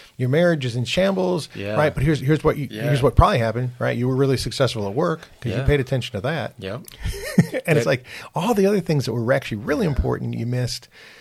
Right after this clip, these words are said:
Speaker 1: and the thing that really wasn't that big of a deal, you focused your time on.
Speaker 2: Mm,
Speaker 1: And that's a
Speaker 2: mm.
Speaker 1: good, that's a good reminder. That, that's where I wanted to go into your, like, you're saying yes to something.
Speaker 2: Yeah.
Speaker 1: The number three is, uh,
Speaker 2: Yeah.
Speaker 1: there's a great book out called Your Life Well Spent.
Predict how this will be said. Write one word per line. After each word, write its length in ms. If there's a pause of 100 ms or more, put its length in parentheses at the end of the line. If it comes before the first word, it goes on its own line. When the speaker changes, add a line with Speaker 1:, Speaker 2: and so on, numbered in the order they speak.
(240)
Speaker 1:
and 120
the 40
thing 180
that 80
really 180
wasn't 320
that 160
big 140
of 80
a 20
deal, 460
you 100
focused 400
your 80
time 300
on. 180
Speaker 2:
Mm, 200
Speaker 1:
And 100
that's 180
a 60
Speaker 2:
mm. 60
Speaker 1:
good, 100
that's 180
a 60
good 160
reminder. 360
That, 220
that's 240
where 120
I 20
wanted 260
to 80
go 180
into 200
your, 200
like, 220
you're 180 (120)
saying 260
yes 220
to 100
something. 460
Speaker 2:
Yeah. 480 (100)
Speaker 1:
The 80
number 160
three 380
is, 260
uh, 40 (120)
Speaker 2:
Yeah. 40
Speaker 1:
there's 180
a 60
great 200
book 220
out 180
called 300
Your 120
Life 320
Well 160
Spent. 440